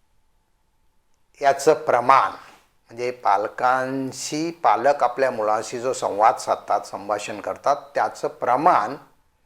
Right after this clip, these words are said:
आणि मुलांची, अ, ज्याला काय म्हणता येईल, आयक्यू आणि शब्द सामर्थ्य याच्यात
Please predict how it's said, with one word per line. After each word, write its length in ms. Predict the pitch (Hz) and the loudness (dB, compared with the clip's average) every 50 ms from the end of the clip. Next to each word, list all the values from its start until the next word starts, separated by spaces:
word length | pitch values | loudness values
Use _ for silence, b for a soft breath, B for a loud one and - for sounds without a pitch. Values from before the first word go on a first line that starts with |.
| _ _ _ _ _ _ _ _ _ _ _ _ _ _ - | _ _ _ _ _ _ _ _ _ _ _ _ _ _ -2
आणि 600 | 135 139 160 180 185 180 143 120 113 117 135 156 - _ _ _ _ _ _ _ _ _ _ _ _ _ _ | 4 6 8 8 6 6 2 -2 -6 -8 -8 -10 -12 _ _ _ _ _ _ _ _ _ _ _ _ _ _
मुलांची, 1300 | 123 117 117 117 117 120 131 139 151 165 175 175 175 170 175 - - 190 196 202 208 202 196 202 - - _ _ _ - | -20 -20 -18 -14 -6 0 2 4 4 4 4 2 0 -2 -2 0 2 4 4 4 2 2 -2 -6 -12 -20 _ _ _ -8
अ, 40 | 156 147 143 143 143 143 143 139 139 135 135 151 - - - - - 151 135 | -4 -2 2 2 4 4 4 4 4 2 0 0 -4 -8 -14 -20 -20 -10 -2
ज्याला 280 | 143 139 135 143 151 151 | 2 4 4 6 6 4
काय 240 | 151 - 143 147 147 | 4 4 2 2 2
म्हणता 320 | 147 143 143 135 147 139 | 0 -2 0 4 4 4
येईल, 280 | 139 143 147 143 147 - - _ _ _ _ _ _ | 4 4 0 -2 -4 -8 -12 _ _ _ _ _ _
आयक्यू 580 | - 117 127 135 127 - - - - 208 170 120 107 - - - - _ _ _ _ _ _ _ _ _ _ _ _ _ _ _ _ _ _ _ _ | -8 -8 -6 -6 -8 -10 -10 -4 2 2 2 2 2 -4 -12 -20 -20 _ _ _ _ _ _ _ _ _ _ _ _ _ _ _ _ _ _ _ _
आणि 560 | - 139 135 143 151 160 165 180 196 214 196 156 | -2 0 2 2 2 2 2 0 0 0 -2 0
शब्द 320 | - 151 127 107 110 143 | 0 0 0 0 0 -2
सामर्थ्य 680 | 135 - - 120 110 113 113 110 - - - 113 104 110 117 - - | -2 0 0 0 0 0 -2 -4 -6 -6 -6 -4 -4 -4 -4 -4 -4
याच्यात 380 | 139 127 120 - - - 175 | -2 -2 -2 -2 -2 -4 -4